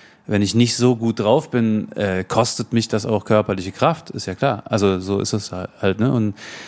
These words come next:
deswegen finde ich das nicht, also ich finde, es passt schon ganz gut, äh, wenn man das für sich selbst irgendwie definiert hat, zu sagen, so, „Ja, heute bin ich irgendwie schwa-, schwächer“ oder „heute“, so, und sich das einzugestehen,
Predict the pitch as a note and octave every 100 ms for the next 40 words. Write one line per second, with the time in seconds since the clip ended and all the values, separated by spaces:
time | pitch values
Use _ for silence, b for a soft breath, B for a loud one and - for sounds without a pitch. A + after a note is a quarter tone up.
0 | B _ A2+ A2 A#2+ A2 C#3+ C3+ A#2+ C3
1 | B2+ - - - G#2+ A2+ A#2 - C3 A#2+
2 | - - C#3 - D3+ D3+ A2+ A2 C#3+ C#3+
3 | - G#2+ G#2 A2 G#2+ G#2 - G#2 G2 G#2+
4 | B2 A#2+ G#2 G#2+ G#2 A2 A#2+ B2 B2 -
5 | B B B B - G#2+ G#2+ G#2+ G2+ G#2
6 | G#2 G2 G#2 A#2+ A#2 A2+ A2+ G#2+ G2 G#2+
7 | A2 - B2 C#3+ A2+ F#2 F#2 F#2+ G#2+ A#2
8 | G#2 - B B B - G#2+ G#2+ A2 A2
9 | C#3+ C3 F3 D#3+ A#2+ G#2+ B2 C3+ D3